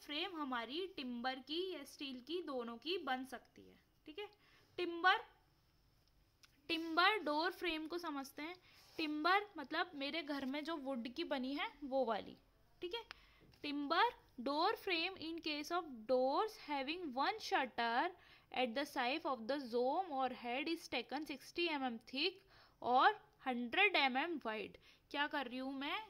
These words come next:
कि जो हमारी डोर की फ्रेम है उसको कितनी मोटाई बन, मैं बना रही हूँ सिक्सटी एम एम थिक, मतलब छः सेंटीमीटर का मैं थिक बना रही हूँ और wide में हंड्रेड एम एम का wide बना रही हूँ। In case of door having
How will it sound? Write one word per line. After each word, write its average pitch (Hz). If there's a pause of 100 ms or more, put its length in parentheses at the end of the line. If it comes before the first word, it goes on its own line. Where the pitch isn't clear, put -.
(100)
कि 320
जो 311
हमारी 269
डोर 254
की 320
फ्रेम 294
है 262
उसको 285
कितनी 294
मोटाई 277
बन, 277
मैं 285
बना 240
रही 233
हूँ 359
सिक्सटी -
एम 330
एम 339
थिक, 254 (480)
मतलब 262 (160)
छः 370
सेंटीमीटर 330
का 311
मैं 302 (100)
थिक 226
बना 262
रही 269
हूँ 320
और 294 (340)
wide 254
में 294
हंड्रेड 294 (280)
एम 262
एम 254
का 269 (100)
wide 247
बना 208
रही 208
हूँ। -
In 311
case 320
of 339
door 262
having 285